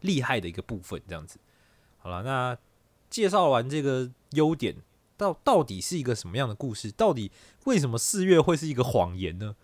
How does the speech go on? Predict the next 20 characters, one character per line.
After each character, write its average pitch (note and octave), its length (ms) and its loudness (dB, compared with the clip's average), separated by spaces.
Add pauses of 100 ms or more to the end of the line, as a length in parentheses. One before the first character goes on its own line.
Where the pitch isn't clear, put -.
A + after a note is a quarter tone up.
(340)
这 D#3 100 -8
个 D3+ 80 0
就 D3 80 0
要 D3 60 2
讲 G2 180 -2
到 B2 120 -4
我 A#2 40 -4
们 G2 100 -10
的 F#2+ 100 -6
主 A#2+ 260 -8
角， - 240 0 (420)
我 A2+ 60 -10
们 C#3+ 100 -6
主 D3+ 140 -4
角 E3+ 160 6
叫 D3 140 2
做 C3 400 -2 (120)
阿 D3+ 120 -2
尼 E3+ 100 -2
玛 A2+ 300 -2